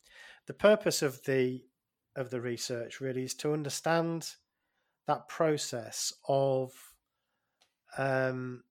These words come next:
transition and the use of, in this case, career and education as maybe a means by which a person can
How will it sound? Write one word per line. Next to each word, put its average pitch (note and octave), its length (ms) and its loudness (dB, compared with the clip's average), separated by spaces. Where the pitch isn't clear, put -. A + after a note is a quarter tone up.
transition C3 920 -2
and C#3+ 320 0
the C#3+ 180 -4
use F3 600 0
of, D3 560 2
in D3+ 160 0
this F#3 180 2
case, - 600 2
career C#3+ 680 2
and C3+ 520 -2
education C3 920 -2
as C3+ 120 -4
maybe D3 320 2
a C#3 60 2
means D#3+ 400 2
by C3+ 220 0
which - 680 -4
a C3 80 -8
person C#3 500 -2
can C3 420 -4